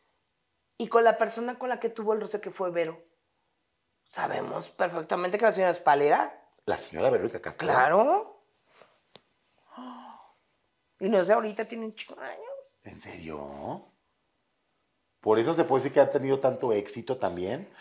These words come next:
Speaker 2: No dudamos que hay un talento, pero sí, sí ayuda el tener un, un santo para que te vaya así extremadamente bien.
Speaker 1: Sí, todo ayuda, todo ayuda. Mira, a así como ella,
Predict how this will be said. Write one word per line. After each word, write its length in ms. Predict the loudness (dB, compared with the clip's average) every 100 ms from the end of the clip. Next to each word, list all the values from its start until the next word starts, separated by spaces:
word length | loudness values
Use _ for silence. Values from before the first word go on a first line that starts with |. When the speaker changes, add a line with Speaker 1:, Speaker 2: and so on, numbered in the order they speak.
| -14 2
Speaker 2:
No 140 | 8
dudamos 400 | 12 12 12 8
que 60 | 6
hay 100 | 4
un 140 | 6
talento, 680 | 6 8 4 4 -2 -4 -2
pero 360 | 2 4 2 -2
sí, 340 | -8 -8 -12 -20 _
sí 180 | 4 6
ayuda 380 | 6 4 4 4
el 80 |
tener 240 | 2 0 -2
un, 180 | -4 -6
un 180 | -10
santo 440 | 0 2 2 0 2
para 200 | 2 2
que 100 | -2
te 140 | 0
vaya 460 | 2 4 2 2 -8 -20 _
así 300 | -10 -8 -8
extremadamente 760 | -8 -8 -4 -2 -2 -6 -8 -6
bien. 420 | -6 -8 -10 _ _ -16
Speaker 1:
Sí, 880 | -6 -4 0 2 2 2 0 -2 -6 -12 2
todo 180 | 4 6
ayuda, 480 | 2 0 -2 -6 -16 _ _ _ _ _
todo 200 | 6 8
ayuda. 380 | 6 2 -4 -10 _ _ _ _ -2
Mira, 420 | 4 4 4 -4 _ _ _ _ _ _ _ 4
a 280 | 4 4 -6 -20 _ _ _ _ _ _ _ _ 4
así 240 | 4 4 -2
como 380 | 2 8 8
ella, 360 | 8 4 2